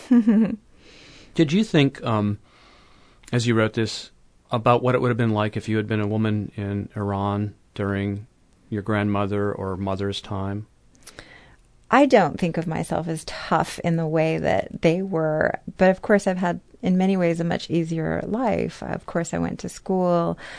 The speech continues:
Speaker 1: I had a lot of restrictions growing up as an Iranian girl in America, but my life was hardly as circumscribed as theirs were. But it's, as you say, I think it's the very circumstances of their life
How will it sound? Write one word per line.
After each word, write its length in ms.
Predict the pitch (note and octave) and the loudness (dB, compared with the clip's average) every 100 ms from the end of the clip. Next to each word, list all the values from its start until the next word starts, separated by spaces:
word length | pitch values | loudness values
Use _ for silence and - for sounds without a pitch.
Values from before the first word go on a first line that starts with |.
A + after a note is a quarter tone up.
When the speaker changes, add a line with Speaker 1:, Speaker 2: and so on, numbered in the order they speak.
| - - - | -18 -20 -2
Speaker 1:
I 60 | F3+ | 2
had 180 | F3+ F#3 | 4 2
a 60 | F3+ | 2
lot 280 | F3 F3+ F3+ | 2 2 2
of 560 | F3+ F3 - - - - | 0 -4 -10 -14 -16 -6
restrictions 640 | F#3+ - D#4+ E4 G#3+ F3+ | -6 0 0 2 2 0
growing 420 | - D#3 D#3+ D#3+ | -2 -2 0 -2
up 240 | D#3 D#3+ - | -2 -4 -4
as 140 | E3 | -2
an 100 | D#3+ | 0
Iranian 380 | D#3 D3+ D#3 D#3+ | 0 2 2 0
girl 160 | D#3 D#3 | 0 -2
in 80 | D#3+ | 0
America, 640 | E3+ F#3 F#3+ - D#3 - E3+ - - - | 0 2 2 0 -2 -2 -4 -10 -20 -8
but 160 | - F3 | -2 0
my 160 | F3 E3+ | 0 0
life 280 | E3+ D#3+ | 0 -2
was 180 | D#3+ D#3+ | -4 -6
hardly 400 | - F3+ E3 D#3+ | 0 0 2 0
as 100 | - | 0
circumscribed 800 | - E3+ E3 D#3 - - F3 - | -4 -6 -6 -8 -8 -8 -8 -6
as 240 | - D#3+ | -8 -6
theirs 400 | - E3+ F3+ G3 | -4 -4 -2 -4
were. 240 | F3 E3+ - | -4 -4 0
But 160 | G3+ - | 0 2
it's, 200 | G#3 - | -2 0
as 240 | A3 A3+ | 0 0
you 100 | B3 | -2
say, 260 | A#3+ A#3+ A3 | -4 0 2
I 100 | E3+ | 2
think 200 | F3 G3 | 0 -4
it's 220 | G3 - - - - _ _ _ - | -4 -8 -16 -20 -20 _ _ _ -6
the 80 | F#3+ | 0
very 680 | G#3 G#3+ G#3 G3 F3+ - - - - - - - - | 2 4 4 2 0 -6 -14 -20 -20 -20 -20 -20 -20
circumstances 800 | - A3 A#3+ F#4 - E3+ D#3 D#3+ D#3+ | -4 -4 -2 -4 -4 -4 -2 -2 -4
of 120 | D#3+ | 0
their 140 | E3 | 0
life 520 | E3 E3+ E3+ - - | 0 0 -2 -8 -20